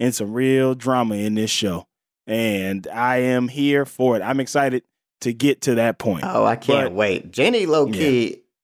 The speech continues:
Speaker 2: is a boss. Like, you, wait, you just wait. You, I ain't gonna tell you what's gonna happen.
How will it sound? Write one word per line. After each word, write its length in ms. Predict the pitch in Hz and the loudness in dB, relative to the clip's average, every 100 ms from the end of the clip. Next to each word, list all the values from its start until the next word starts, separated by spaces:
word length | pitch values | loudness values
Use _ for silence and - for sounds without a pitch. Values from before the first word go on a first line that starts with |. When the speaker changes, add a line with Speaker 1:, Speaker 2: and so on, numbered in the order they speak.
| _ - | _ -2
Speaker 2:
is 600 | 107 101 95 87 - - _ _ - | 0 2 2 -2 -10 -16 _ _ -6
a 60 | |
boss. 420 | 87 98 90 - - - | 0 0 0 -4 -10 -2
Like, 160 | 120 | 0
you, 100 | 123 135 | 0 0
wait, 220 | 127 - - | 0 -2 -6
you 100 | 113 | -2
just 180 | 202 | 0
wait. 320 | 143 139 - - | 2 2 0 -4
You, 240 | - 151 147 - | 0 0 0 -2
I 100 | 120 | -2
ain't 80 | 160 | 0
gonna 120 | 160 | 0
tell 120 | 160 | 2
you 100 | 147 | 2
what's 120 | 139 | 2
gonna 200 | 139 131 | 0 0
happen. 500 | 123 135 135 139 135 | 0 -2 -2 -2 -2